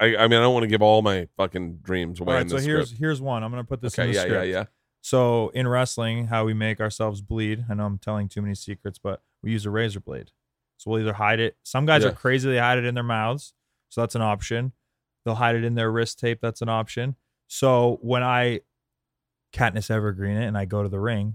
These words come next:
Speaker 2: I have a razor blade hidden.
Speaker 1: Oh, so these guys know so little about wrestling
Speaker 2: Yes.
Speaker 1: that when he's like, "Okay," and you just almost like you ta-, you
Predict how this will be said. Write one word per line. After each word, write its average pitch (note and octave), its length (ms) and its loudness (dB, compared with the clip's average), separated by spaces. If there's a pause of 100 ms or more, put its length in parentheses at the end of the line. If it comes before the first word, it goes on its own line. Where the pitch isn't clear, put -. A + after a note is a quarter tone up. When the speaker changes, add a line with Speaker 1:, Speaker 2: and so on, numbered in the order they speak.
(120)
Speaker 2:
I G#2+ 80 -2
have G#2 200 0
a A2 40 -2
razor A#2+ 320 2
blade G#2+ 240 -4
hidden. A2 340 -2 (540)
Speaker 1:
Oh, B2+ 100 -8
so B2 200 -8
these C3+ 220 -4
guys D3+ 200 -2
know B2+ 140 -2
so B2 300 -4
little B2+ 320 -2
about B2 240 -2
wrestling C3 580 -4 (120)
Speaker 2:
Yes. G2+ 420 -2
Speaker 1:
that A2+ 180 0
when A#2 240 -2
he's A#2 200 -4
like, A2 180 -4 (120)
"Okay," E3+ 720 -2
and G#2 240 -4
you B2 460 -2 (800)
just - 380 -4 (100)
almost D3 420 0
like A#2 320 0 (840)
you B2 500 2 (1000)
ta-, D#3 240 8
you D#3+ 200 2